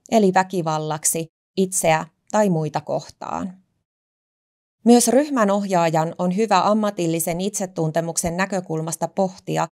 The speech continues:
kuinka sietää ja uskaltaa kohdata erilaisia tunteita itsessään ja muissa, miten toimii vihan vallassa ja minkälaista väkivaltaa on itse kohdannut ja käyttänyt.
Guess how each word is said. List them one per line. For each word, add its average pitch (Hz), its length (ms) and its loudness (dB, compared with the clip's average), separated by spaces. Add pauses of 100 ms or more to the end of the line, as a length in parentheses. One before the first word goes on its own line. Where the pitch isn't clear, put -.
(300)
kuinka 254 300 4
sietää 175 800 0
ja 185 140 2
uskaltaa 170 680 0
kohdata 175 580 -2
erilaisia 165 640 0
tunteita 165 580 -4
itsessään 170 600 -6
ja 156 100 -6
muissa, 170 520 -2 (640)
miten 226 300 8
toimii 202 400 2
vihan 185 400 -2
vallassa 175 680 -2 (500)
ja 233 120 4
minkälaista 190 600 4
väkivaltaa 165 680 -2
on 165 100 -4
itse 185 280 -2
kohdannut 156 680 -4
ja 160 60 -6
käyttänyt. 160 840 -8